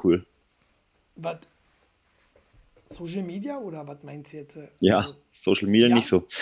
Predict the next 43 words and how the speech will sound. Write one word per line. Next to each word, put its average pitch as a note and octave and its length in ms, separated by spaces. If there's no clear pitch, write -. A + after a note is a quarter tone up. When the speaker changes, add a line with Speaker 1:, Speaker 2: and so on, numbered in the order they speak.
Speaker 1:
Ich - 60
hab, G#2 200
ich - 120
hab - 120
heute C#3+ 180
schon F#2 180
wieder G2 120
Speaker 2:
Ist - 80
Speaker 1:
kurz - 180
Speaker 2:
das - 60
auch A2 40
Speaker 1:
überlegt, G#2+ 180
Speaker 2:
eine F#2+ 80
Speaker 1:
wo F#2 40
ich G2 80
mich G#2 160
von A#2 160
Facebook - 400
abmelde, D#2+ 400
ne? F2 220
Also F2+ 220
das D#2+ 80
ist F2 60
jetzt F2+ 100
Speaker 2:
Weil C4+ 80
Speaker 1:
zwar C#2+ 380
off-topic, A2 580
aber E2+ 320
wenn F2 140
ich G2 140
mir A2 100
manchmal A#2+ 380
so C3+ 100
die D3 140
Forenbeiträge G#2+ 1080
anschaue, G#2+ 400
wie F#2+ 80
sich F#2+ 200
die G2 80
Leute F2+ 360
da G#2+ 120
gegenseitig G#2 1160
Speaker 2:
Ätzend. - 460